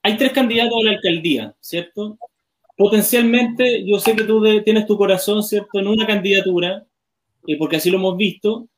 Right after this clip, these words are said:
pero potencialmente puede tocarte trabajar con cualquiera de los tres, de los tres candidatos a alcalde, en el caso que tú seas electa y alguno de ellos sea electo. Yo quiero preguntarte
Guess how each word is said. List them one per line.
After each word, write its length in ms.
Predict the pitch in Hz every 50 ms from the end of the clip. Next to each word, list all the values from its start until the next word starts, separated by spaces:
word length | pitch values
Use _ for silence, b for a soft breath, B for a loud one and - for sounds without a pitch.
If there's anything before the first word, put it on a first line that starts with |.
| _ _
pero 300 | - 196 190 202 202 -
potencialmente 760 | 202 202 208 202 - - 233 233 226 247 247 233 254 240 220
puede 300 | 226 233 226 226 226 220
tocarte 360 | 220 196 220 233 220 - 220
trabajar 500 | 208 208 196 190 185 - 226 233 226 226
con 220 | - 214 208 208 -
cualquiera 420 | 196 190 185 - - 277 277 277
de 80 | 233 214
los 200 | 196 180 - -
tres, 760 | - 180 185 180 175 170 165 160 156 156 151 147 147 147 151
de 80 | 156
los 140 | 151 156 - _
tres 180 | - 170 170 160 - -
candidatos 480 | - 160 156 156 160 160 156 160 156 151
a 40 | 143
alcalde, 420 | 143 - 156 151 147 135 135 135
en 180 | 135 143 151 151
el 120 | 143 147
caso 260 | - 160 156 - 151 139
que 180 | 147 143 143
tú 140 | - 175 180
seas 240 | - 185 185 170 170
electa 420 | 160 160 175 175 - - 196 196
y 120 | 180 170 160
alguno 300 | 147 143 165 170 165 160
de 80 | 160 156
ellos 160 | 160 147 -
sea 160 | - 156 143
electo. 400 | 127 120 113 117 - _ - - _ _ b b b b b b b b
Yo 80 | 208
quiero 160 | 226 247 247
preguntarte 720 | 220 233 214 202 190 - - 226 226 226 226 - 233 233 233